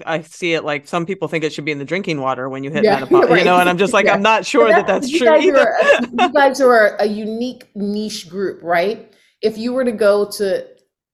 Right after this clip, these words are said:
Speaker 2: the, the standard family physician or internist and ask would they do anything with regards to hormone replacement therapy, they're like, "Absolutely not," right? Because they're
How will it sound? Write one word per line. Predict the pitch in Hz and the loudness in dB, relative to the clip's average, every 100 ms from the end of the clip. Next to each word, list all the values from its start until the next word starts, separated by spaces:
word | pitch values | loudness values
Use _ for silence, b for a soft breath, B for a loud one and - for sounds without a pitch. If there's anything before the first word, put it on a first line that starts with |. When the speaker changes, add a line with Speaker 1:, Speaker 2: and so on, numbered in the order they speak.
| _ _ _ _ _ | _ _ _ _ _
Speaker 2:
the, | 185 - - | -8 -8 -8
the | 185 196 | -10 -10
standard | - 233 220 208 190 190 _ | -4 -2 0 -2 -4 -8 _
family | - 202 185 180 | -6 -4 -4 -6
physician | 180 175 165 - 170 | -8 -8 -10 -10 -10
or | 165 - | -10 -8
internist | 196 196 - 165 147 147 - 160 | -8 -8 -8 -8 -8 -10 -12 -14
and | 160 | -12
ask | - 170 170 175 | -8 -8 -8 -10
would | 170 170 | -14 -8
they | 165 | -8
do | 156 170 165 - | -8 -8 -8 -8
anything | 180 190 185 151 143 160 160 _ _ _ _ _ | -8 -8 -8 -12 -12 -14 -18 _ _ _ _ _
with | 196 | -6
regards | 180 170 175 170 | -4 0 0 0
to | 175 | -10
hormone | 170 170 | -8 -8
replacement | 160 175 180 165 | -6 -8 -8 -8
therapy, | 160 160 | -8 -6
they're | 175 | -6
like, | 185 - - | -6 -8 -18
"Absolutely | - - 170 160 160 | -18 -12 -10 -8 -8
not," | 170 - - - | -6 -8 -10 -6
right? | 185 185 | -4 -4
Because | 196 196 | -4 -4
they're | 170 202 220 208 _ _ | -4 -4 -2 -4 _ _